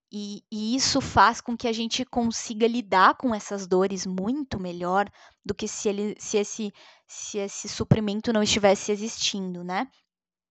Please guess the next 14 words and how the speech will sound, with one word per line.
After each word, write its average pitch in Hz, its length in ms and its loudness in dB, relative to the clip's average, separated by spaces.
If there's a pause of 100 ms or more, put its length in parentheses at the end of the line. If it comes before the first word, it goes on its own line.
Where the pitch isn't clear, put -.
(340)
Por 190 60 -10
exemplo, 190 260 -8
assim, 190 340 -6 (360)
o 185 80 -12
bebê 185 400 -4
vai 185 180 2
lá 202 240 10
e 285 80 0
chora 247 600 10
porque - 280 -8
ele 196 140 -8
tá 190 140 -2
com 254 200 -2
fome. 190 480 2